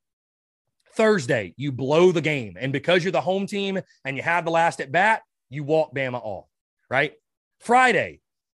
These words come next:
you couldn't hit at all, but you won that game two to one. You have the last at bat. You're the home team. You have that advantage. You win a one-run game. You don't have that luxury. You don't have that advantage,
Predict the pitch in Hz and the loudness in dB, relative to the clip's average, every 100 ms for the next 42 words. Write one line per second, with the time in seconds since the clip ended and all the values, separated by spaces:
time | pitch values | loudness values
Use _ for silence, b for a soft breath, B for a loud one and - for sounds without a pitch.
0 | _ 143 185 254 220 208 233 226 220 107 | _ -4 0 0 0 0 2 4 4 2
1 | - _ _ _ 160 160 165 180 202 202 | -4 _ _ _ -4 0 0 2 2 2
2 | 185 180 185 175 196 185 170 180 180 156 | 0 -2 -4 -4 -2 0 2 2 2 0
3 | 143 165 160 160 160 - 139 147 156 151 | -2 -2 -2 -2 -2 -4 -4 0 0 0
4 | 127 131 131 165 160 - 156 147 127 147 | -4 -8 -6 -6 -6 -8 -6 -4 -2 0
5 | 147 147 139 131 147 147 139 - _ 131 | 0 0 -2 -4 -2 -2 -6 -10 _ -4
6 | 139 151 143 131 123 113 98 90 73 71 | -2 0 -2 -2 -4 -6 -8 -12 -16 _
7 | _ b b b b b b _ _ _ | _ b b b b b b _ _ _
8 | 131 160 220 240 - 226 226 220 220 190 | 0 4 4 4 2 4 4 4 4 4
9 | 208 185 170 143 95 _ 123 165 170 208 | 4 4 -2 -4 -6 _ -4 2 6 6
10 | 220 196 214 214 208 202 _ _ _ _ | 4 2 4 4 2 -2 _ _ _ _
11 | _ 107 185 208 208 _ - 196 160 226 | _ 0 4 4 2 _ 0 0 0 -2
12 | 226 220 160 95 - | 0 0 0 -2 -18